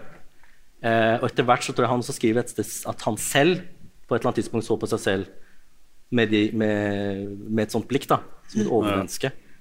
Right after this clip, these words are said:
Speaker 1: Og det er jo interessant, for at, eh, i Forbrytelse og straff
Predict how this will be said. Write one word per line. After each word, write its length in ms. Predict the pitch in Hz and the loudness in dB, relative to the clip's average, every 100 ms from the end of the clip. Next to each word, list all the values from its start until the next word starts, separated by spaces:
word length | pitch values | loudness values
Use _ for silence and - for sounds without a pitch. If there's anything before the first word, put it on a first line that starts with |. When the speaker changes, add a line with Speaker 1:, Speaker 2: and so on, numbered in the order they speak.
| - - | -20 -4
Speaker 1:
Og 60 | 139 | 4
det 80 | 147 | 6
er 40 | |
jo 60 | 139 | 6
interessant, 320 | 131 139 131 | 4 2 2
for 120 | 135 135 | 4 2
at, 160 | - | 4
eh, 340 | 131 131 127 - | 4 6 6 4
i 480 | 123 120 120 120 117 | 4 4 6 6 4
Forbrytelse 500 | 117 123 120 117 110 | 2 4 4 2 -2
og 60 | 120 | 0
straff 320 | 147 - | 0 -2